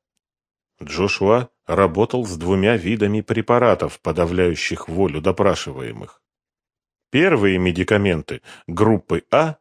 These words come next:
вводили человека в состояние восторженной эйфории, неуемной болтливости, сопровождающейся стремлением ответить на вопросы с обилием подробностей,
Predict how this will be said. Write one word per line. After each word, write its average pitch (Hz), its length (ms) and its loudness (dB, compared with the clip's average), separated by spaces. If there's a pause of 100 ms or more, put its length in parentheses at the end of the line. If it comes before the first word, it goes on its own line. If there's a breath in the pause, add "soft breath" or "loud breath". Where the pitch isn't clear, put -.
(160)
вводили 92 680 -2
человека 110 640 2
в - 40 -10
состояние 120 840 2 (320 loud breath)
восторженной 120 840 2
эйфории, 123 800 2
неуемной 147 760 2
болтливости, 117 880 0 (240 soft breath)
сопровождающейся 107 1400 0
стремлением 95 840 0
ответить 104 540 0
на 104 120 4
вопросы 110 560 4
с - 160 -8
обилием 104 640 2
подробностей, 107 920 0